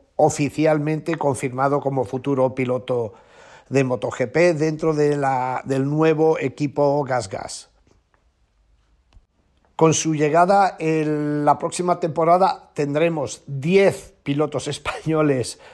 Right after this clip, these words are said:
eh, en moto G P. Recordemos, en una parrilla de veintidós. Y, eh, seis pilotos italianos. Entre italianos y españoles, eh, sumarán dieciséis pilotos de veintidós.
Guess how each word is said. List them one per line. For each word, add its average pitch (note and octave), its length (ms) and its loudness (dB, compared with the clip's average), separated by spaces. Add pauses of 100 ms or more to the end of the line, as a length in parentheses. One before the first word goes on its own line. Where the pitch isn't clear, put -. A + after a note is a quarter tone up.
(320)
eh, C3+ 460 2
en C#3+ 140 0
moto C3+ 240 -4
G A#2+ 180 -6
P. E3+ 340 -2
Recordemos, C#3 680 -2
en C#3 160 -2
una D3+ 200 2
parrilla C3+ 460 0
de A#2+ 180 -4
veintidós. B2 840 -4 (1400)
Y, F#3 480 0
eh, C#3+ 400 4
seis E3 240 0
pilotos D3+ 420 0
italianos. A2 680 -4
Entre D3 340 0
italianos D3 560 0
y D3 60 -4
españoles, D3+ 720 -2
eh, C3 220 -2
sumarán C#3 580 -2
dieciséis C#3 720 -2
pilotos C#3 480 -4
de A#2+ 140 -4
veintidós. G2+ 580 -12